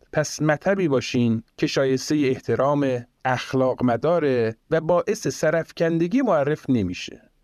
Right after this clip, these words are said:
وگرنه دیر یا زود باید دور بازاریابی دهان به دهان رو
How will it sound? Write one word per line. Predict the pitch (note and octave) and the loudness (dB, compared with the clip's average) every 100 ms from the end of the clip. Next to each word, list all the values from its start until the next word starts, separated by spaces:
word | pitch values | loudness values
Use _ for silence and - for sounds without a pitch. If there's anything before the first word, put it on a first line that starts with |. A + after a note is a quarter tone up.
| - | -4
وگرنه | F#3 F#3 F#3 F#3+ G#3 G3+ _ _ - | -2 2 2 2 0 -2 _ _ -6
دیر | B3 B3+ B3 | -2 0 0
یا | F3+ D#3+ C#3 | 0 2 0
زود | D#3+ C4+ C4+ - - | 0 0 -2 -8 -2
باید | D#3+ E3+ C#3+ - | 0 0 -2 0
دور | G3 D#3 B2+ | 2 2 0
بازاریابی | C3+ D3+ C#3 D#3 D3 D#3 B3 | 0 0 2 0 0 0 0
دهان | B3+ F#3 D#3+ | 0 0 0
به | C#3+ | 0
دهان | C#3+ C#3+ D3 | 0 2 2
رو | D3 D#3 F3 | 0 0 -2